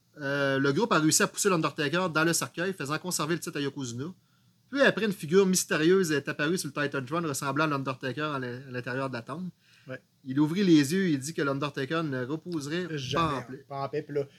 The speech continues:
Speaker 2: on le vo-, on le voyait, euh, comme s'élever, euh, au-dessus de la
Speaker 1: Ah,
Speaker 2: scène. C'était, ah, c'était hot. À l'époque, c'était vraiment hot. C'est, on, on, éventuellement, on va faire, euh, une émission spéciale. Puis ça va probablement être une émission de,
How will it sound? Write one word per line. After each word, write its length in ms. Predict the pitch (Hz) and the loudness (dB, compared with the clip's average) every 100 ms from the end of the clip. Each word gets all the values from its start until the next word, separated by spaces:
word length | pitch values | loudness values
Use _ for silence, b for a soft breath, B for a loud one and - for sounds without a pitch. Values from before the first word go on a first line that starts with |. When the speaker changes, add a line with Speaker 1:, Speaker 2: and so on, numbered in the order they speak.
| b | b
Speaker 2:
on 100 | 135 | -12
le 60 | 135 | -10
vo-, 140 | 131 147 | -10 -8
on 140 | 139 | -8
le 60 | 135 | -6
voyait, 540 | 135 135 135 147 147 | -6 -4 -4 0 0
euh, 180 | 127 123 | -2 -6
comme 200 | 113 139 | -10 -12
s'élever, 640 | 131 - 143 120 123 143 143 | -8 -6 -6 -8 -6 0 0
euh, 140 | 135 | 0
au-dessus 380 | 135 131 - 156 | -6 -12 -12 -12
de 60 | 139 | -10
la 100 | 127 | -10
Speaker 1:
Ah, 20 | |
Speaker 2:
scène. 280 | - 139 147 | -8 -8 -10
C'était, 240 | - 120 | -12 -8
ah, 140 | 143 175 | -2 -2
c'était 200 | - 196 | 0 -2
hot. 120 | 165 170 B - | -2 -4 B -4
À 100 | 160 | 2
l'époque, 320 | 160 - - | 2 0 -6
c'était 160 | - 120 | -6 -4
vraiment 380 | 151 175 123 | -2 -2 -2
hot. 80 | 120 - B B - | -6 -10 B B -12
C'est, 500 | 143 131 131 127 123 _ _ _ | -4 -2 0 -2 -6 _ _ _
on, 220 | 131 139 135 | -10 -10 -10
on, 420 | 147 139 135 131 139 | -8 -6 -6 -6 -6
éventuellement, 480 | 156 160 156 180 | -4 -4 -4 -4
on 120 | 165 131 | -4 -6
va 20 | |
faire, 220 | 156 147 | -6 -6
euh, 340 | 135 127 123 120 | -4 -4 -6 -6
une 80 | |
émission 320 | 131 131 160 156 | -6 -8 -8 -10
spéciale. 320 | 143 127 165 | -8 -6 -8
Puis 80 | - | -6
ça 80 | |
va 60 | 131 | -8
probablement 320 | 135 139 156 | -6 -4 -2
être 160 | 175 143 | -2 -4
une 80 | 135 | -6
émission 320 | 131 170 165 | -6 -6 -6
de, 260 | 139 135 | -4 -4